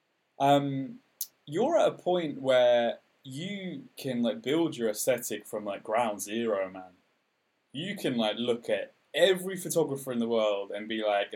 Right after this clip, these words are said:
"That shit, that shit, that's the coolest fucking thing in the world, and that shit, and that's what I wanna, and that's the cool shit that I wanna do." Um, so I, you're in, like, a really beautiful position of, like,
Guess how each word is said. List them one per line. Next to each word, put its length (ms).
"That 240
shit, 480
that 260
shit, 340
that's 240
the 80
coolest 380
fucking 260
thing 180
in 80
the 80
world, 480
and 120
that 220
shit, 420
and 160
that's 180
what 160
I 80
wanna, 220
and 160
that's 220
the 280
cool 240
shit 180
that 100
I 140
wanna 180
do." 280
Um, 720
so 400
I, 160
you're 240
in, 120
like, 240
a 80
really 680
beautiful 480
position 720
of, 220
like, 260